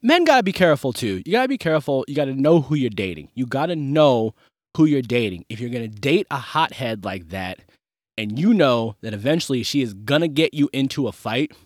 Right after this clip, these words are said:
you gotta go take some boxing lessons. You gotta go do something so you don't get your ass beat because your girl is just cackling off at the mouth, all right? I, I appreciate him trying to stand up for her, but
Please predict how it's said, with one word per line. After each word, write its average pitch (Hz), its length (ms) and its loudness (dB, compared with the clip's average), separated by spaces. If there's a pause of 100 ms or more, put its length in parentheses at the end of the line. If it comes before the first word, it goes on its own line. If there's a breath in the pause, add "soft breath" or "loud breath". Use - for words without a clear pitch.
(380)
you 165 120 0
gotta 180 200 4
go 170 100 6
take 151 260 -6
some 120 160 -4
boxing 98 400 -8
lessons. 80 420 -16
You 123 140 -4
gotta 151 220 2
go 147 240 0
do 131 260 -2
something 104 880 -6 (420 loud breath)
so - 140 -2
you 139 140 0
don't 143 180 2
get 143 200 -4
your 131 180 -4
ass 139 320 -4
beat 120 560 0 (540)
because 135 340 -4
your 143 100 0
girl 139 460 2 (120)
is 117 160 -6
just 117 260 -6 (220)
cackling 143 440 0
off 127 240 -4
at 110 140 -8
the 107 60 -12
mouth, - 400 -16 (200)
all 95 60 -10
right? 139 280 -2 (840)
I, 117 260 -2
I 120 100 -4
appreciate 151 520 -4
him 139 260 -4
trying 127 240 -8
to 107 60 -8
stand 110 340 -8
up 143 100 -4
for 151 200 -4
her, 151 320 0 (460)
but 123 280 -2